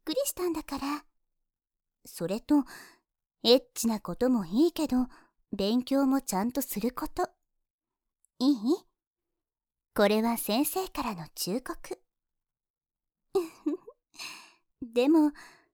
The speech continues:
こんなおもちゃを置き忘れるくらいには、ここでの生活に慣れてくれたっ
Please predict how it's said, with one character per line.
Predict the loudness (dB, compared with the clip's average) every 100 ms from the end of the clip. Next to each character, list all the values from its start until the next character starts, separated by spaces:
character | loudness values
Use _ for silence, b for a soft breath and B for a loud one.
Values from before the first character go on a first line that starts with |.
| _ _ -4
こ | -2
ん | 0 2
な | 4
お |
も | 4 4
ち | 2
ゃ | 0
を | 0
置 | -2 -2
き | -2
忘 | -2 -2
れ | -2
る | -2
く | -2 0
ら | 0
い | 2
に | 0
は、 | 0 -2 B B B _ _ _
こ | -2 0
こ | 0
で | 2
の | 2 2
生 | 2 -2 0
活 | -2 0
に | 2 2
慣 | 2
れ | -2
て | -4 -8
く | -6
れ | -6
た | -4
っ | -6